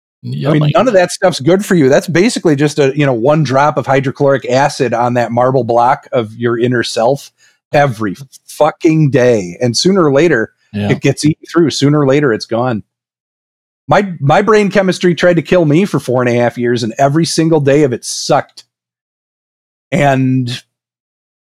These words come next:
Speaker 2: par-, I mean, I, I took antidepressants all through high school. I barely remember high school because of that, which is honestly probably a good thing.
Speaker 1: Yeah. <laughs>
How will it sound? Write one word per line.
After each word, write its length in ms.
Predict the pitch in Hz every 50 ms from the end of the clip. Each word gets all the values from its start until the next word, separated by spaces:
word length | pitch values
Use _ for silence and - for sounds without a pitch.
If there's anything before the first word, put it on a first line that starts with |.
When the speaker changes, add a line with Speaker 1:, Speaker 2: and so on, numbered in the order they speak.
| _ _ _
Speaker 2:
par-, 200 | - 185 170 -
I 100 | - 151
mean, 380 | 151 151 147 143 139 131 127 131
I, 320 | - 131 143 143 143 143 - -
I 100 | 123 151
took 180 | - - 165 -
antidepressants 680 | 135 151 156 160 156 156 143 - 160 170 - 170 135 -
all 180 | 117 120 135 135
through 180 | - 143 131
high 140 | 143 135 143
school. 380 | 139 - - 147 117 98 95 98
I 80 | 117 120
barely 420 | 113 101 131 131 139 147 147 143
remember 480 | 139 131 131 131 123 127 139 135 131 127
high 160 | 110 117 117 120
school 460 | - - - 120 104 95 90 - _ _ _ _ _ _ -
because 360 | 131 127 - - 135 135 123
of 100 | 143 131 139
that, 220 | 151 151 160 - -
which 160 | 131 127 -
is 80 | 131 123
honestly 500 | 143 139 143 147 143 - - 147 139 131 - _ _
probably 400 | - - 117 120 135 120 131 135
a 60 | 131 113
good 280 | 110 120 120 123 -
thing. 160 | - 143 143 143
Speaker 1:
Yeah. 120 | - - - - -
<laughs> 160 | - - -